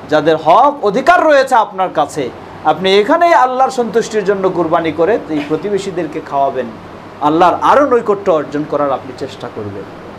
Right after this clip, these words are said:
তা না করে আপনি কার নৈকট্য চাচ্ছেন? আপনি বলছেন মুখে মুখে আল্লাহর, কিন্তু বাস্তবে আল্লাহর নয়, বাস্তবে হলো কার? সেই মৃত ব্যক্তির বা সেই মাজারের,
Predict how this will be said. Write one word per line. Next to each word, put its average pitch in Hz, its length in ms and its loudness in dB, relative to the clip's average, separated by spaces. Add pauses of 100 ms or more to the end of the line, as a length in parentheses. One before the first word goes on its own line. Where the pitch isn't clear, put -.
(440)
তা 294 200 4
না 320 200 4
করে 254 200 2
আপনি 233 240 0
কার 302 420 4
নৈকট্য 269 420 0
চাচ্ছেন? 190 500 0 (840)
আপনি 165 240 0
বলছেন 220 440 2
মুখে 202 240 0
মুখে 180 280 0
আল্লাহর, 147 460 2 (400)
কিন্তু 165 220 0
বাস্তবে 156 520 0
আল্লাহর 139 440 0 (100)
নয়, 170 340 2
বাস্তবে 165 420 0
হলো 196 260 4
কার? 185 300 0 (720)
সেই 185 420 2
মৃত 208 320 -4
ব্যক্তির 165 640 0
বা 135 140 0
সেই 156 200 0
মাজারের, 143 600 0